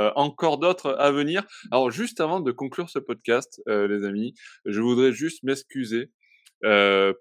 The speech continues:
pour, euh, auprès de, de, d'un tweetos, euh, qui m'a envoyé un petit message que, dans la semaine, euh, qui s'appelle Nico Neko, et, euh,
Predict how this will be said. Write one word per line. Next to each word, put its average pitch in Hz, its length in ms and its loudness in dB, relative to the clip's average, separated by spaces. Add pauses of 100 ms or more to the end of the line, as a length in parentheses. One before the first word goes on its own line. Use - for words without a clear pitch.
pour, 131 360 4
euh, 98 720 4
auprès 113 360 -4
de, 107 480 0
de, 98 280 -6
d'un 98 180 -8
tweetos, - 500 -10 (400)
euh, 101 240 0
qui 113 160 -12
m'a 113 460 4
envoyé 101 260 -4
un 110 80 -10
petit 107 160 -18
message 110 320 -6
que, 95 720 -2
dans 98 120 -6
la 98 100 -4
semaine, 117 420 -4
euh, 98 120 -4
qui - 100 -16
s'appelle 98 320 -4
Nico 107 240 -2
Neko, 113 420 -4 (380)
et, 123 320 2
euh, 101 560 0